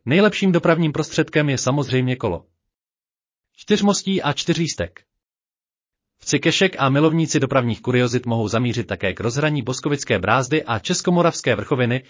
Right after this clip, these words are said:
kde do údolí říčky Lubě schlíží krkatá bába, krásná, ale zrádná nevěsta, podle pověstí zakletá ve skálu. Právě tady mělo vzniknout čtyřmostí, čtyři mosty, překlenující mělké údolí Dvorského potoka a hned za ním hluboké údolí Lubě.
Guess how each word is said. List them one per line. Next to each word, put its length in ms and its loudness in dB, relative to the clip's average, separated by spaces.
kde 160 0
do 120 0
údolí 380 2
říčky 340 -4
Lubě 240 0
schlíží 380 -6
krkatá 420 0
bába, 460 0
krásná, 480 0
ale 220 -2
zrádná 420 0
nevěsta, 460 -2
podle 240 -2
pověstí 440 -4
zakletá 460 0
ve 100 -4
skálu. 420 -2
Právě 340 4
tady 200 4
mělo 200 4
vzniknout 420 -2
čtyřmostí, 600 -4
čtyři 280 -4
mosty, 340 -2
překlenující 640 2
mělké 360 4
údolí 380 2
Dvorského 480 0
potoka 380 -2
a 180 -2
hned 300 -2
za 100 2
ním 160 2
hluboké 460 0
údolí 400 0
Lubě. 320 -4